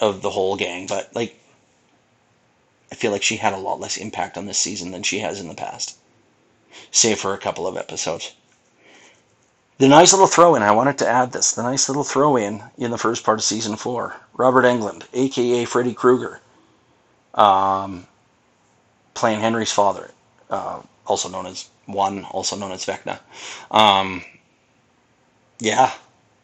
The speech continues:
that cameo fucking just, yeah, that was, that was heartwarming. That was great for me. I, being, being the, you know, a kid of the eighties, being big into horror movies back when I was young, being a big, you know, Freddy Krueger fan when I was younger. Fantastic.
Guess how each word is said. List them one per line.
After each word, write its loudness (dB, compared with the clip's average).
that 0
cameo 0
fucking -6
just, -8
yeah, -4
that 0
was, -2
that 0
was -6
heartwarming. -6
That -4
was -10
great -10
for -12
me. -14
I, -12
being, 0
being -2
the, -14
you -4
know, -6
a -8
kid -4
of -4
the -6
eighties, -6
being -8
big 0
into -4
horror 0
movies -6
back -4
when -6
I -8
was -8
young, -8
being -10
a -12
big, -12
you -8
know, -12
Freddy -6
Krueger -6
fan -6
when -10
I -12
was -10
younger. -10
Fantastic. 2